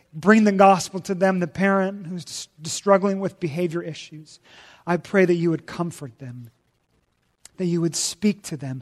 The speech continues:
that you would remind them that you are there, that you are building the house, that they can rest in your presence and your peace. God, I pray for all of us. Would you help us?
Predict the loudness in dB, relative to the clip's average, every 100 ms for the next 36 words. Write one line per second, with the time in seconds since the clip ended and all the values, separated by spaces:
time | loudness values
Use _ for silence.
0 | -12 -6 -2 4 4 6 4 4 2 4
1 | 4 4 0 -2 -4 -8 -8 -4 -2 -2
2 | -4 -2 0 0 -2 -4 0 4 4 2
3 | 0 0 -4 -8 -10 -12 -12 -16 -20 -20
4 | -8 2 6 6 4 -4 -8 -6 2 8
5 | 8 6 -2 -2 0 0 -4 2 4 4
6 | 2 -8 -10 -10 -10 -12 -12 -12 _ _
7 | _ _ _ _ _ _ _ _ _ _
8 | _ _ _ _ _ _ _ _ _ -4
9 | -4 -2 0 0 -2 -2 -2 -4 -6 -8
10 | -6 -4 -4 -4 -4 -6 -14 -18 -20